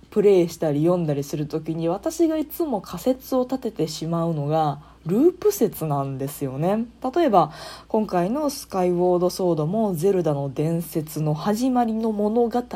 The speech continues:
とは言われてるんですけど、じゃあその元々の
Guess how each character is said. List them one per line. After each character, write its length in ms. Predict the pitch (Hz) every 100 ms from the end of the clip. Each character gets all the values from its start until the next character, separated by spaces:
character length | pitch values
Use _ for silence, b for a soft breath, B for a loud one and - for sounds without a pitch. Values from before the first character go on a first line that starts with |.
| 151 247 - -
と 120 | 349
は 120 | 330
言 140 | 135 147
わ 140 | 202
れ 100 | 254
て 160 | 262 269
る 160 | 277
ん 100 | 247
で 120 | 160 160
す 160 | -
け 100 | -
ど、 380 | 196 247 220 165 B B B B B -
じ 100 | 453 494
ゃ 20 |
あ 200 | 226 139
そ 240 | - - 269
の 320 | 330 349 - B B B
元 300 | - 277 349
々 380 | 415 415 415 392
の 260 | 403 381